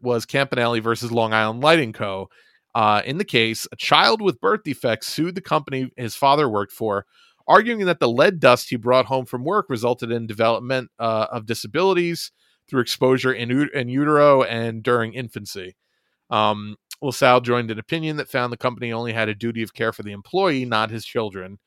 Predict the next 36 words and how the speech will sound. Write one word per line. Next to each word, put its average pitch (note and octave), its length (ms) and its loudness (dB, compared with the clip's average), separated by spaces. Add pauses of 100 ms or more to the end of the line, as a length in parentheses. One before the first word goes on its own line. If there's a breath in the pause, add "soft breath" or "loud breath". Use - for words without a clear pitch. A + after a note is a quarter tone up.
(460)
What's - 180 0
interesting G3+ 400 0
about B2+ 320 6
this A#2 140 -10
decision G3 420 -2
is B2+ 100 -2
that A#2 140 -6
there A#2+ 100 4
is A2+ 140 -2
no D#3 140 0
statutory D3 600 0
law B2 220 4
on A#2 80 -2
the A2 60 -6
books A2 240 -6
that A2+ 120 -4
requires D#3 500 2
it. G2+ 140 -10
Noah A2 240 -6
Rosenblum, G#2+ 680 -6 (480)
an A2 100 -10
assistant, A#2 580 -4
uh, A2 180 0
law A2+ 200 2
professor A2 500 -2
at G2 80 -4
N G#2 140 -10
Y G2 140 -8
U C#3 320 -4
School G2 320 -12
of F#2+ 100 -16
Law, A#2 220 0
told G#2+ 240 -8
City G2 240 -12
and G2 100 -18
State, A2+ 320 -6